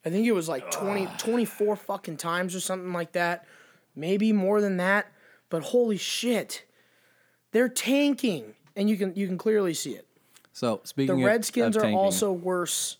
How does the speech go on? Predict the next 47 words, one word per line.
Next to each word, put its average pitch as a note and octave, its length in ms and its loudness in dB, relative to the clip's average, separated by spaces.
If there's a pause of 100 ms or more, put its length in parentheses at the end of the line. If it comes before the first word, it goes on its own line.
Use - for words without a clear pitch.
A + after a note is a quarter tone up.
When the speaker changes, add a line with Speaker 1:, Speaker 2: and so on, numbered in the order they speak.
(600)
Speaker 1:
than E3 220 0
Speaker 2:
That's C3+ 280 2
true, G2 420 -4 (260)
but G#2+ 160 -4 (140)
they're B2 180 0
a G#2+ 40 0
Speaker 1:
the F#2+ 100 -4
Giants. F2 320 -6
Speaker 2:
disaster. - 220 -10 (720)
The A2+ 100 -6
Redskins C3+ 380 0
are G#2+ 100 2
like G#2+ 180 -2
the G2 80 -4
Knicks G2+ 260 -6
of F2+ 120 -8
the F2 120 -8
N F#2 140 -6
F E2+ 180 -10
L, E2 300 -8
and G2 100 -10
I A2+ 60 -6
wanna C3 140 -6
talk A#2+ 140 -6
about G#2+ 160 -6
the F#2+ 60 -6
Knicks F#2+ 240 -8
real E2+ 120 -10
fast. - 360 -14
Did A2 140 -8
you E3+ 80 -4
see F#3 200 -2
this F3 360 -6 (440)
news A#2 220 -2 (220)
press - 220 -4
conference? B2+ 500 -8 (400)
So, A#2 180 -2
Vito, A2 320 0
for G#2+ 140 -6
context, F2+ 680 -8 (1700)
teams D#3+ 360 2
lose B2+ 240 2
on B2+ 120 2
purpose A2+ 340 -2
all G2+ 120 -2
the G2 80 -8
time. - 300 -6